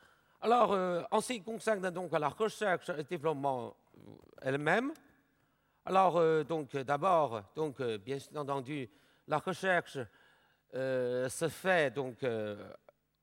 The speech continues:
à l'université. Alors, euh, également, euh, l'Académie des sciences, parce qu'en Chine, on a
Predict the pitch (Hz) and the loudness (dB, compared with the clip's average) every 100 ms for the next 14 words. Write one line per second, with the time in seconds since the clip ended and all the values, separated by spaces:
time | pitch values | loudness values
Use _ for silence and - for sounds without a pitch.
0 | - 135 139 139 127 120 127 113 165 254 | -4 -2 -2 -4 -4 -4 -6 0 0 0
1 | - _ _ _ _ _ _ _ _ - | -8 _ _ _ _ _ _ _ _ -6
2 | 147 143 123 123 113 156 143 185 156 175 | -2 0 -2 -6 -8 -10 -2 0 2 2
3 | 160 117 143 135 127 120 - _ _ - | 0 2 0 0 -2 -8 -14 _ _ -4
4 | 147 - 180 165 156 160 180 156 127 - | -2 0 -2 -2 -8 -6 -2 -2 -2 -8
5 | - 117 - 139 - 175 139 107 117 127 | -14 -14 -10 -10 -8 -6 -4 -6 -4 -2
6 | 120 | -2